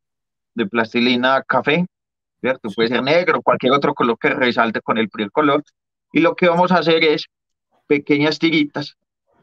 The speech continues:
Speaker 1: como este pellizquito que yo hice, la amasamos así y quedan de esta forma.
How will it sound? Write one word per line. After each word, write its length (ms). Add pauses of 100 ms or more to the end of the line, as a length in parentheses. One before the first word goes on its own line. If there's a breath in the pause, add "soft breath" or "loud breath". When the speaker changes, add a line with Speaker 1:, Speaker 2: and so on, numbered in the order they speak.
(880)
Speaker 1:
como 220
este 220
pellizquito 760
que 160
yo 160
hice, 340 (220)
la 280
amasamos 500
así 320 (100)
y 160
quedan 320
de 100
esta 220
forma. 180